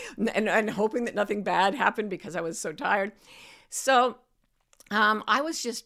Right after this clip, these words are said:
like, watching it go. Like, when I'm on a high and I stop clinging to it, it's like, <sighs> and when I'm tired and I stop resisting it, <sighs> and when I want people to do things or feel things or think things and I don't make them,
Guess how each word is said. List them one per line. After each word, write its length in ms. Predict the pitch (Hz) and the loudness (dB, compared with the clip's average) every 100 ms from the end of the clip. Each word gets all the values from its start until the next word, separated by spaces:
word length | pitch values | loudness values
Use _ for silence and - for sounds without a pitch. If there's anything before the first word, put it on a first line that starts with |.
| _ | _
like, 220 | 214 170 165 | -6 -6 -2
watching 480 | 180 202 214 208 | 4 4 2 -8
it 160 | 175 - | -8 -10
go. 280 | - 180 160 | -4 -4 -4
Like, 180 | - - 156 | -8 -12 -10
when 120 | 185 | -6
I'm 120 | 180 | -4
on 120 | 170 160 | -6 -8
a 60 | |
high 540 | - 226 233 254 262 - - | -10 -6 -4 -4 -4 -10 -12
and 100 | 165 | -8
I 220 | 165 190 _ _ _ _ _ | -8 -10 _ _ _ _ _
stop 360 | - 214 - | -8 -6 -6
clinging 360 | - 262 233 233 | -6 -10 -8 -10
to 220 | - 226 | -8 -6
it, 160 | 214 - | -6 -6
it's 160 | 180 | -12
like, 260 | 160 143 _ _ - | -10 -12 _ _ -20
<sighs> 1080 | 123 - - - _ _ _ _ _ _ - | -20 -18 -20 -20 _ _ _ _ _ _ -12
and 160 | 170 175 | -10 -8
when 140 | 185 | -6
I'm 380 | 180 175 165 185 _ _ | -4 -4 -8 -12 _ _
tired 680 | - 233 208 196 196 196 _ _ _ _ - | -18 -10 -6 -4 -4 -8 _ _ _ _ -14
and 100 | 165 | -12
I 60 | |
stop 340 | 170 - - 147 | -12 -10 -12 -12
resisting 480 | 139 175 - 190 | -14 -14 -14 -12
it, 180 | 180 175 _ _ _ _ - _ _ | -12 -14 _ _ _ _ -20 _ _
<sighs> 1120 | 143 156 143 120 _ _ _ _ _ _ _ 160 | -16 -14 -14 -16 _ _ _ _ _ _ _ -14
and 80 | |
when 120 | 175 175 | -10 -8
I 40 | |
want 260 | 175 208 202 | -4 -6 -6
people 200 | 214 202 | -10 -10
to 80 | |
do 180 | 208 214 | -8 -10
things 360 | 208 202 196 190 | -10 -10 -10 -10
or 80 | 151 | -10
feel 240 | 170 185 | -8 -8
things 260 | 190 190 160 | -8 -12 -12
or 60 | |
think 240 | 151 175 - | -12 -12 -12
things 200 | 190 165 | -12 -12
and 80 | |
I 100 | 143 | -12
don't 180 | 147 160 | -10 -10
make 200 | 180 175 | -10 -10
them, 260 | 185 202 | -12 -12